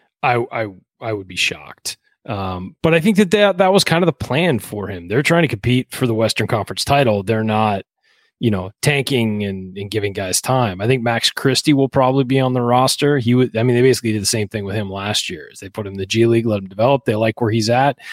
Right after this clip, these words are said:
as a bench rotation guy, hopefully to eventually take over a starting spot. Um,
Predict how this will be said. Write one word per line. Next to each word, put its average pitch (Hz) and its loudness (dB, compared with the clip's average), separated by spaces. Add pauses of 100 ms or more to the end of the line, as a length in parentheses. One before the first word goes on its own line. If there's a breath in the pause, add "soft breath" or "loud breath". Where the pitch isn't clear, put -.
(220 loud breath)
as 117 2
a 113 0
bench 123 -2
rotation 131 0
guy, 139 2
hopefully 123 2
to 117 4
eventually 113 -2
take 120 -2
over 104 -6
a 101 -6
starting 131 -2
spot. 92 -8 (480 loud breath)
Um, 104 0